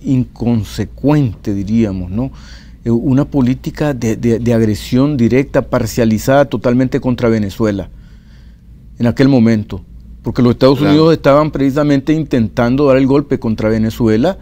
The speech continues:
Speaker 1: derribar al gobierno legítimo y constitucional del presidente Maduro, y este secretario general insistía en una actitud parcializada totalmente, eh,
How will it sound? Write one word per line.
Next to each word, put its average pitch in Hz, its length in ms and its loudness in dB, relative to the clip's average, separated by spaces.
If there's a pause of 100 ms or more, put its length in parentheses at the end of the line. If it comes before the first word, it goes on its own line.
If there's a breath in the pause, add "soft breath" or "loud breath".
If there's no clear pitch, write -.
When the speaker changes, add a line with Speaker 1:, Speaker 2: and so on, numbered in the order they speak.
(360 loud breath)
Speaker 1:
derribar 110 440 4
al 139 100 2
gobierno 117 380 2
legítimo 131 480 0
y 107 40 -2
constitucional 117 680 -2
del 110 100 0
presidente 110 720 -4
Maduro, 143 540 2 (400 loud breath)
y 190 320 2 (400)
este 135 240 0
secretario 127 640 0
general 131 480 2 (400 loud breath)
insistía 156 960 0 (100)
en 113 140 0
una 143 200 2 (120)
actitud 147 680 0 (380 loud breath)
parcializada 123 920 0
totalmente, 143 800 -2
eh, 165 60 -6